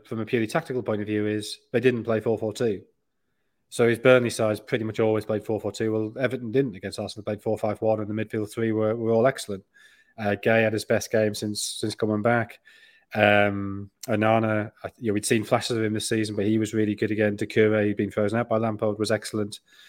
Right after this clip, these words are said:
And Onana and Doucouré especially, Gay to an extent as well. Um, but Onana and Doucouré, they, they're not just hard-working, aggressive players who win the ball. They've, they've got a bit of flair about them as well. Gay's a bit more withdrawn and sort of keep it safe.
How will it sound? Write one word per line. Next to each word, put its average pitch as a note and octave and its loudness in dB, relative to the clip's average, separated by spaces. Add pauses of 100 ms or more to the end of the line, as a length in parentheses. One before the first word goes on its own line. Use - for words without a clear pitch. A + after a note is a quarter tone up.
(340)
And A#2+ 4
Onana B2+ 10
and A2 0
Doucouré A#2+ 4
especially, C3+ 2
Gay G3+ 2
to - -4
an G#2 -4
extent A2 -2
as G#2+ -10
well. G#2+ 0 (500)
Um, A2 4 (220)
but B2 6
Onana B2+ 4
and G#2+ -2
Doucouré, G#2+ 0
they, A2+ 2
they're A#2+ 4
not D#3+ 2
just - -6 (680)
hard-working, A2 2
aggressive G#2+ -2
players G#2 0
who G#2 -2
win G2+ 0
the G2 -4
ball. G2+ 0 (220)
They've, A#2 6
they've A#2+ 6
got C3 6
a A2+ 6
bit A#2 4
of G2+ -6
flair A#2+ 4
about G#2+ 0
them G#2 -8
as G#2 -6
well. G#2+ 0 (500)
Gay's A#2+ 8
a G#2 -8
bit A2+ 2
more G#2+ 2
withdrawn G#2 0
and G2+ -6
sort G#2 -4
of G2 -6
keep G#2 -6
it G2 -6
safe. A2 2